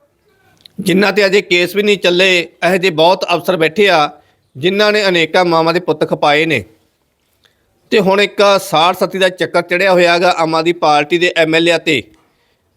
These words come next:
ਇੱਕ ਨਾ ਇੱਕ ਕਰਕੇ ਜਿਹੜਾ ਆ-, ਆਪ ਦਾ ਜਿਹੜਾ ਵਿਧਾਇਕ ਆ, ਐਮ ਐਲ ਏ ਆ ਜਿਹੜੇ,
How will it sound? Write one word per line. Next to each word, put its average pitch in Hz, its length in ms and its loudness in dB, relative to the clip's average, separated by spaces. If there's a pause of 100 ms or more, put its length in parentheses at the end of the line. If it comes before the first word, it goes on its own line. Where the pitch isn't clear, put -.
(140)
ਇੱਕ 180 200 -4
ਨਾ 202 120 0
ਇੱਕ 196 160 -6
ਕਰਕੇ 185 360 -2
ਜਿਹੜਾ 190 220 2
ਆ-, 165 380 2 (140)
ਆਪ 160 260 0
ਦਾ 175 140 2
ਜਿਹੜਾ 185 160 0
ਵਿਧਾਇਕ 156 480 0
ਆ, 170 100 2
ਐਮ 165 220 -2
ਐਲ 165 160 0
ਏ 175 60 2
ਆ 170 60 2
ਜਿਹੜੇ, 165 360 0